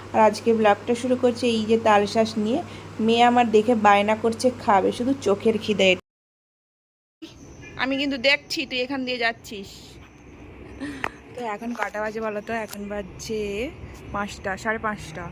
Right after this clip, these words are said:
সাড়ে পাঁচটা বাজছে। এই হচ্ছে আকাশের অবস্থা, আজকে বীভৎস গরম। আমি সকাল থেকে কোনো ব্লগ করিনি, মানে সকাল থেকে কোনো ভিডিও করিনি।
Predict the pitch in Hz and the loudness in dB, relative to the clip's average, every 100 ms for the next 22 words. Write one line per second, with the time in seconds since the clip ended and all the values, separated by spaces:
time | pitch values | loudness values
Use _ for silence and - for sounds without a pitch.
0 | - - - - - - 202 202 214 - | -16 -18 -16 -16 -14 -12 -10 -8 -8 -8
1 | 220 220 196 - 233 214 214 208 220 196 | -8 -8 -8 -6 -6 -4 -6 -6 -4 -4
2 | 202 220 226 208 214 214 226 233 - 247 | -6 -6 -6 -6 -8 -8 -6 -8 -6 -8
3 | 196 180 196 185 240 240 - 247 233 196 | -8 -8 -8 -2 -2 -2 -6 -6 -4 -4
4 | 185 196 247 285 - - - 220 233 202 | -4 -4 -4 -4 -8 -14 -10 -8 -6 -4
5 | 202 208 220 233 - 254 277 285 294 285 | -4 -6 -6 -6 -4 -2 0 0 0 -4
6 | 214 208 202 - 208 202 220 262 240 233 | -2 -4 -4 -6 -6 -6 -4 -4 -6 -8
7 | 208 208 220 233 220 220 226 240 226 196 | -8 -8 -8 -8 -8 -6 -6 -4 -6 -4
8 | 208 214 208 202 208 | -6 -4 -6 -6 -6